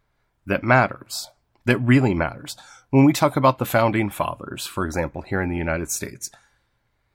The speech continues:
when I make a simple statement like, "Benjamin Franklin is an American,"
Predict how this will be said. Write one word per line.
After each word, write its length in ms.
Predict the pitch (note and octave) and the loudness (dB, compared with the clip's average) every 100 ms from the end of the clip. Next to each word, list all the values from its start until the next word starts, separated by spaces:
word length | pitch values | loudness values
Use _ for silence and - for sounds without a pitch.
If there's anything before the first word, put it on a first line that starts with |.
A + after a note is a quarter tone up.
| _ _ _ _ _ _ _ _ _ | _ _ _ _ _ _ _ _ _
when 220 | C3+ B2 D3 | 0 4 6
I 140 | E3 | 6
make 260 | D#3 C#3 C3 | 4 2 0
a 80 | |
simple 400 | G2+ - C#3 C#3+ | 0 2 2 2
statement 560 | C3+ - G2+ E2 G#2 - | -4 0 0 0 -4 -4
like, 380 | E2+ D#2+ - - _ _ _ | -4 -6 -12 -20 _ _ _
"Benjamin 460 | B2 B2+ C#3+ D3+ C#3 | 2 2 2 0 -2
Franklin 680 | - F#2 F2 E2 F#2 F2 - | 0 0 -2 -4 -2 -2 -4
is 160 | F2+ F#2 | -4 -2
an 100 | E2+ | 0
American," 640 | E2+ F2 D#2 - - | 2 2 0 -6 -16